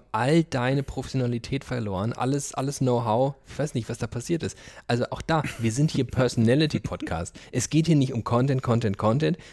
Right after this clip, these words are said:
Speaker 1: Wir liefern den Leuten einfach Geschichten aus dem Leben. Wir sind identifikationsstiftend. Die Leute können sich no matter what, egal was wir erzählen, die freuen sich, die finden das klasse. Merkst du, was ich hier für eine subtile, auch so ein bisschen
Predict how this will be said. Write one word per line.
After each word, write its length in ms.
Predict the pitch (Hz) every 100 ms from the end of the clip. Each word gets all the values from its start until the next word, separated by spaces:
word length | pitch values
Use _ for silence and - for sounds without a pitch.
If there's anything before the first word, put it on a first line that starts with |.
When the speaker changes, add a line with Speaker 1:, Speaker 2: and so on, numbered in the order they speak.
| -
Speaker 1:
Wir 340 | 120 123 180
liefern 420 | 156 131 180 180 147
den 160 | 123
Leuten 380 | 120 123 160 156
einfach 500 | - 135 156 - - - - _
Geschichten 580 | - - - 185 - -
aus 220 | 131 143 -
dem 100 | 120
Leben. 280 | 139 160 104 - -
Wir 140 | 139 139
sind 200 | 170 -
identifikationsstiftend. 1500 | 151 147 147 131 - 120 107 - 185 208 - 98 - - 113
Die 80 |
Leute 280 | 110 127 170
können 240 | - 160 160
sich 220 | 156 -
no 240 | 131 127
matter 380 | 127 147 175 127
what, 200 | 147 202 - -
egal 480 | 156 131 147 185 185
was 200 | 170 -
wir 80 | 143
erzählen, 380 | 139 - 190 170
die 120 | 120
freuen 600 | - - 131 143 190 220
sich, 160 | 190 139
die 120 | 135
finden 340 | - 170 156
das 160 | 139 -
klasse. 280 | 156 175 98
Merkst 240 | 92 -
du, 40 | 110
was 100 | 104
ich 100 | -
hier 120 | 101
für 140 | -
eine 160 | 98 95 - - -
subtile, 640 | - 104 - - 92 -
auch 120 | 90
so 140 | - 107
ein 100 | 98
bisschen 340 | - 113 101